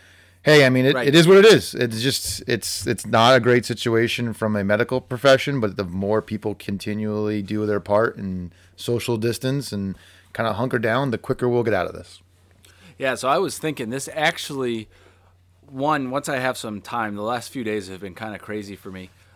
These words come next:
Speaker 2: um, is I think that I could probably put a little bit more time, uh, I'm trying to think of good things, right? Is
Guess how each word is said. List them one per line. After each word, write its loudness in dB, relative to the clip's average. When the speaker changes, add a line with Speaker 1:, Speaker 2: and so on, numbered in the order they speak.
Speaker 2:
um, -4
is -4
I -2
think -10
that -4
I -12
could -16
probably -2
put -6
a 0
little -4
bit -6
more -6
time, -4
uh, -8
I'm -6
trying -2
to -6
think -6
of -12
good -8
things, -16
right? -14
Is -4